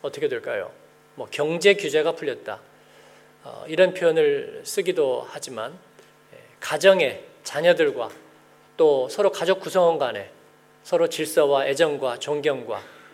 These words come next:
또 그 가정의 룰이 깨지면요.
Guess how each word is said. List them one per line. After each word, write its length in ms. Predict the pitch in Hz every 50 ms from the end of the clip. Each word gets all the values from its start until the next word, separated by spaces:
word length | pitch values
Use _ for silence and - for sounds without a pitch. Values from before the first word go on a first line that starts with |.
| _ - - - - - _ _ _ _ _
또 140 | - 156 147
그 120 | 165 170
가정의 720 | 165 - - 156 151 180 185 175 175 175 170 170 165 151 131
룰이 480 | 131 151 165 170 147 135 120 107 107 - - - _ _ _ _ _ _ _ _ _ _ _ _ -
깨지면요. 540 | 180 170 170 - 143 117 101 92 90 -